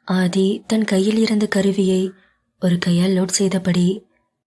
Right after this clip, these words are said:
"ஏ மக்கு சாம்பிராணி, என்னோட நம்பர் யாருக்கெல்லாம் தெரியும்னு எனக்கு தெரியும். அதுவும் இந்த நேரத்துல என்னோட மேன்ஷன்ல இருந்து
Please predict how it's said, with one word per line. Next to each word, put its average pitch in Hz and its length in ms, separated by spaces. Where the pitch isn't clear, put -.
"ஏ 185 140
மக்கு 175 300
சாம்பிராணி, 175 600
என்னோட 170 280
நம்பர் 175 260
யாருக்கெல்லாம் 185 460
தெரியும்னு 175 600
எனக்கு 170 260
தெரியும். 170 360
அதுவும் 226 320
இந்த 214 240
நேரத்துல 190 580
என்னோட 185 320
மேன்ஷன்ல 190 440
இருந்து 170 440